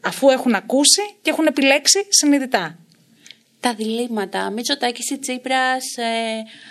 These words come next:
Speaker 2: ε, ασφάλεια ή, τέλος πάντων, τα κατά καιρούς που έχουν υποθεί, τέλος πάντων, τις τελευταίες εβδομάδες, βοηθούν τους νέους να αποφασίσουν και κάτι ακόμη, και εσείς και εγώ, φαντάζομαι και όσοι μας ακούν αυτή τη στιγμή, έχουμε συνηθίσει από πάρα πολύ παλιά να ακούμε διλήμματα.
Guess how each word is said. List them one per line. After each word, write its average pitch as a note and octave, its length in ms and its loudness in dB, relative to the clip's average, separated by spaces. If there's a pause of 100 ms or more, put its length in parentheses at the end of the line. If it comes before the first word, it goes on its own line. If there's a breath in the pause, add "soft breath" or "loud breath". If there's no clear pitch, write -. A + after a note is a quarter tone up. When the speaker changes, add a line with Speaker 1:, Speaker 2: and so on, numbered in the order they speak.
(240 loud breath)
Speaker 2:
ε, G#3+ 320 0
ασφάλεια A#3 800 -2
ή, A3+ 40 -4
τέλος A3 260 -6
πάντων, G#3+ 600 -4
τα E4 220 2
κατά D#4+ 160 -2
καιρούς B3 280 0
που A3 80 -8
έχουν A3 120 -4
υποθεί, G#3+ 180 -8
τέλος A3 180 -4
πάντων, G#3+ 160 -6
τις - 80 -12
τελευταίες G#3 300 -6
εβδομάδες, G#3 480 -2 (580 loud breath)
βοηθούν A#3 600 0
τους G#3+ 180 -2
νέους G3+ 240 0
να G#3 80 -8
αποφασίσουν G#3 840 -4
και D4 300 0
κάτι C#4+ 180 -4
ακόμη, C4+ 500 0
και G#3+ 140 -2
εσείς B3+ 560 -2
και - 100 0
εγώ, A3+ 440 0
φαντάζομαι A3 400 -4
και G#3+ 100 -6
όσοι A3+ 160 -4
μας A3 120 -8
ακούν G#3+ 200 -8
αυτή A3 160 -8
τη A3 40 -10
στιγμή, G#3+ 320 -6 (340 loud breath)
έχουμε F4 260 2
συνηθίσει C4+ 340 -4
από D4 100 -2
πάρα D4+ 260 0
πολύ A#3+ 180 -2
παλιά F#3+ 260 0
να F3+ 80 -6
ακούμε F3+ 260 -8
διλήμματα. F3 560 -4